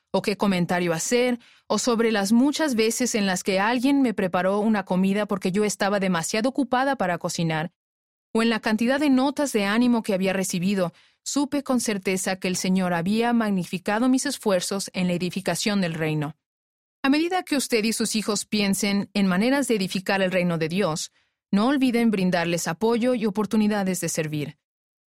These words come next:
Podrían considerar el analizar formas de ministrar a los demás en los llamamientos que poseen. ¿De qué otras maneras pueden ayudar a que la obra progrese? Sin importar dónde presten servicio,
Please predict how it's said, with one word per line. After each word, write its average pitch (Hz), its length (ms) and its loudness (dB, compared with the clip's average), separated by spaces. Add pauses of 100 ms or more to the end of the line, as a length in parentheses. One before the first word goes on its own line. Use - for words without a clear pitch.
Podrían 339 440 0
considerar 202 640 0
el 208 140 0
analizar 196 560 -2
formas 185 440 0
de 185 80 0
ministrar 175 540 0
a 214 80 -2
los 240 140 -2
demás 185 400 0
en 190 80 0
los 175 120 -2
llamamientos 180 560 0
que 170 100 -2
poseen. 160 460 -4 (340)
¿De 277 140 0
qué 427 180 0
otras 339 320 0
maneras 226 440 2
pueden 254 340 0
ayudar 214 380 0
a 240 80 -4
que 226 120 -2
la 185 160 0
obra 180 200 -2
progrese? 196 560 -4 (640)
Sin 254 220 2
importar 254 480 0
dónde 277 320 2
presten 208 420 -2
servicio, 180 600 -4